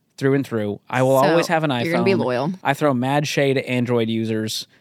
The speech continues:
Speaker 1: Be better. Life is too short to use an Android. That should be
Speaker 2: <laughs>
Speaker 1: Apple's tagline, truly.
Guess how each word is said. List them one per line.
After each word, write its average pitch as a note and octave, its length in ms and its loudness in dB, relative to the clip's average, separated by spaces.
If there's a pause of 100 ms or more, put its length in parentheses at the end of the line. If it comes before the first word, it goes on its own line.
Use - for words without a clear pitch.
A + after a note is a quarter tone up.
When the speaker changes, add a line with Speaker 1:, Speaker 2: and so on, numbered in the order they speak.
(280)
Speaker 1:
Be A#3+ 120 0
better. G#2+ 380 -2
Life G#3+ 240 0
is A#3 80 -2
too A3+ 160 -4
short D3 260 0
to C#3 60 -2
use B2+ 140 2
an A2+ 60 0
Android. G#2+ 420 -6 (600)
That G#3+ 180 4
should C4 100 0
be A#3 120 4
Speaker 2:
<laughs> G3 80 4
Speaker 1:
Apple's G3 220 0
tagline, D3 520 -2
truly. E3 420 -2